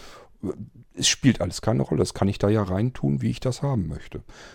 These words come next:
Ich kann auch oben mal eben eine Frikadelle machen. Ich kann auch oben eben eine Bratwurst drin machen. Das ist oben, äh, Bratwürste kommt sehr drauf an,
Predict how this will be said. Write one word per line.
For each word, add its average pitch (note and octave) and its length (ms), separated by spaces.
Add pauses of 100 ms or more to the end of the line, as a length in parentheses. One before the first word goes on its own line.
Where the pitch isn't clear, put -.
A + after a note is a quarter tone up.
(260)
Ich - 140
kann A#2 200
auch A2 220
oben C3 280
mal A2+ 180
eben A2+ 240
eine A2+ 120
Frikadelle F#2+ 600
machen. D2+ 320
Ich - 140
kann C3 180
auch C#3 140
oben C#3 500 (200)
eben A2+ 200
eine A#2+ 120
Bratwurst G2 680
drin C#2+ 180
machen. - 320 (380)
Das G#2+ 160
ist A#2+ 160
oben, D3+ 400 (720)
äh, G#2+ 340 (340)
Bratwürste A2 800
kommt C3 320
sehr A#2+ 180
drauf - 300
an, F#3+ 260